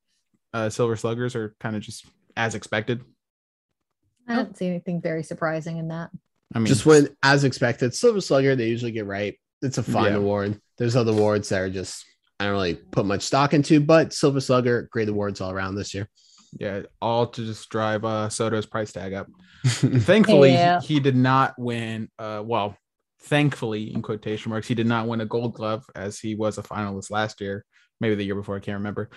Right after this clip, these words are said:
Speaker 1: Uh, but your Gold Glove winners for the A L were Yuli Gu-, Gurriel, Marcus Semien, who won a Silver Slugger and Gold Glove, and will be an M V P finalist. Or I think he, yeah, he's an M V P finalist, right?
Speaker 3: Yeah, he's gonna come in third.
Speaker 1: Yeah, well, yeah,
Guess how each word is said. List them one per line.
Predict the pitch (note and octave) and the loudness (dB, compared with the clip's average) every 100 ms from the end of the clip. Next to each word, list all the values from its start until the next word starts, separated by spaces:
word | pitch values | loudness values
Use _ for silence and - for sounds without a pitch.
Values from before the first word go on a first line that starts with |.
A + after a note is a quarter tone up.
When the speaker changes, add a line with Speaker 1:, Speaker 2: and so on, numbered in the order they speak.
| - - - | -20 -12 0
Speaker 1:
Uh, | B2 | 4
but | A#2+ C3+ | 6 6
your | B2+ B2+ | 4 4
Gold | D#3 E3 C#3+ | 4 4 4
Glove | D3 D3 | 2 2
winners | B2+ A#2+ A2+ G#2+ | 2 2 0 -4
for | - B2+ A#2+ | -4 -2 -2
the | G#2+ - | -4 -2
A | C#3+ | 0
L | C#3 A#2+ | 0 0
were | A#2 | -2
Yuli | A#2 F#3 G3+ D#3 | -2 2 2 0
Gu-, | C#3+ C#3 C3 | -4 -6 -8
Gurriel, | A#2+ C3 C3 A#2+ A#2 | -8 -6 -4 -4 -6
Marcus | A#2+ A#2+ A#2+ - | -8 -10 -10 -8
Semien, | A2+ A2+ A2+ A2+ A2 _ - | -6 -4 -4 -6 -10 _ -8
who | A#2 | -4
won | G#2+ A2 G#2+ - | -4 -4 -6 -8
a | A2 F2 | -14 -12
Silver | - B2+ A2+ | 0 0 0
Slugger | - A2+ A2+ A2+ - | -2 -6 -4 -6 -6
and | A2+ A2+ A#2 | -6 -2 0
Gold | A#2 A#2 | 0 0
Glove, | A#2 A#2+ C3 _ _ _ - | 0 -2 -4 _ _ _ -8
and | A2+ A2+ | -4 0
will | A2+ | 0
be | G#2+ | -2
an | A2 | -4
M | A2+ | -6
V | A2 | -8
P | G#2+ A2+ | -8 -10
finalist. | A#2+ A#2 A#2+ B2 - - _ _ | -6 -6 -6 -8 -10 -20 _ _
Or | B2+ B2 | 0 0
I | F#2+ | -2
think | A#2 A3 | 0 0
he, | G#3 A2+ - | 2 0 2
yeah, | F#3+ | 2
he's | C#3+ A3+ | 2 2
an | A3+ | 0
M | D3+ | 0
V | C3 | -2
P | C#3 | -4
finalist, | C#3 G#2+ G2 F#2+ - | -6 -8 -8 -12 -6
right? | A#2 - _ _ - | -6 -6 _ _ -2
Speaker 3:
Yeah, | C#3+ A2 | 4 6
he's | A2 | 8
gonna | C3+ | 6
come | A2+ G2+ | 6 4
in | F#2+ | 2
third. | F#2+ G2 G2 _ | 0 0 -2 _
Speaker 1:
Yeah, | A2 A2 A#2+ A2 G#2+ - | -8 0 2 2 0 -2
well, | C3 B2 | 2 4
yeah, | B2 G2 | 2 0